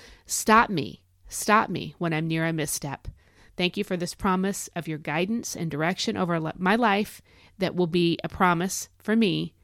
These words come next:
from now till my last breath." You know, it says that he delights in every detail of our lives. I mean, I know I keep saying that, but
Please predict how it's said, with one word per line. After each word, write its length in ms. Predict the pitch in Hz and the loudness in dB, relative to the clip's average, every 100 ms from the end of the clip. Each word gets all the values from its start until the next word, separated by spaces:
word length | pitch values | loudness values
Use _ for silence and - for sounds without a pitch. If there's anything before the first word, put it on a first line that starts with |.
| _ _ _ _ _ | _ _ _ _ _
from 200 | - 175 | -2 0
now 180 | 151 165 | 0 0
till 160 | - 170 | -2 -4
my 100 | 156 | -2
last 300 | 147 165 - | -4 -6 -4
breath." 300 | 147 139 - - - - - _ _ _ 220 | -4 -6 -14 -20 -20 -20 -20 _ _ _ 0
You 60 | |
know, 120 | 202 185 | 4 4
it 120 | 185 | 2
says 320 | - 220 214 | 4 4 6
that 220 | 196 180 | 4 2
he 260 | 190 208 190 | 0 0 0
delights 560 | 190 185 185 214 - | 0 2 2 0 -2
in 160 | - 190 | -4 -2
every 440 | 180 175 180 180 - | -2 -2 -2 -2 -6
detail 680 | 156 165 - 156 151 147 - _ | -6 -6 -4 -4 -2 -4 -10 _
of 100 | 156 | -8
our 100 | 151 | -4
lives. 300 | 147 139 151 - | -2 -2 -2 -2
I 60 | 180 | -2
mean, 160 | 165 | -2
I 80 | 180 | 0
know 120 | 180 | 4
I 100 | 185 | 4
keep 180 | 202 180 | 2 -2
saying 240 | - 185 170 | 0 0 0
that, 180 | 160 | -4
but 140 | - | -4